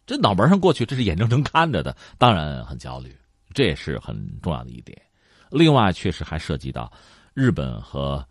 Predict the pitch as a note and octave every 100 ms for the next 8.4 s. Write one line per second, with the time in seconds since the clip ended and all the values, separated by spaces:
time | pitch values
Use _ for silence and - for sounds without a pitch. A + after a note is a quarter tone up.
0 | _ _ A#2 A#2+ D#2 B1+ E2 F2 F#2+ G2
1 | D#2+ - G#2+ A2+ G#2+ - - _ A2 F#2+
2 | - C3+ G2+ C2 B1+ F2 D2+ - D#2 F2
3 | G#2 - G#2+ D2+ - D#3 F#2 C#2 C#2+ C#2
4 | D2 - - F2+ D2 B1+ D#2+ F2 A1+ A#1+
5 | B1 A#1 C#2 - D3+ - F#2+ G#2 - -
6 | - - _ _ F2 F2 G2 D2 E2 A2
7 | D#2+ A1 - C2 C#2 - - F#2+ - C3
8 | B2+ C2 E2+